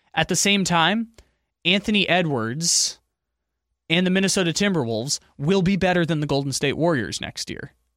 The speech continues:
Because Anthony Edwards, with that team, as long as he's the focal point of that offense and they stay relatively healthy, Minnesota's gonna finish with a higher seed than Golden State. So you've got Minnesota jumping over Golden State.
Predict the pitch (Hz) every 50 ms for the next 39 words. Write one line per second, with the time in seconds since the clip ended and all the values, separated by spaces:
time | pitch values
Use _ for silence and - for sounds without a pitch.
0 | _ _ _ _ _ _ _ _ _ _ _ _ _ _ _ _ _ _ - 170
1 | - 202 190 165 - - 170 190 202 196 - 208 185 - - 175 190 170 151 139
2 | 113 117 123 135 143 143 - - - _ _ _ _ _ _ _ _ - 143 147
3 | 185 196 185 - - 185 170 160 - _ - - 202 208 196 143 120 117 120 147
4 | 170 170 - _ _ _ _ _ _ _ _ - 156 147 175 196 208 208 202 180
5 | - - 202 208 202 202 202 - - 208 196 - 202 185 - 190 180 180 180 170
6 | 170 170 156 147 151 151 - - 165 156 156 - - - - 147 143 139 135 131
7 | - - 160 143 123 131 143 151 156 160 - 170 156 139 131 127 127 131 165 160
8 | 151 - - 113 104 110 110 - - - - _ _ _ _ _ _ _ - 135
9 | 160 196 208 220 196 - 208 202 190 185 170 170 160 147 139 - 180 165 147 -
10 | 156 139 131 123 156 151 139 131 127 - - 151 135 127 131 123 120 123 123 120
11 | 117 - - - 160 120 85 - - 135 127 - 156 147 143 147 170 170 156 -
12 | - - 220 214 208 196 165 123 113 - - _ - - _ _ _ _ - 139
13 | - 175 170 160 156 170 160 147 139 143 135 135 127 131 123 123 123 120 - -
14 | - 147 123 90 -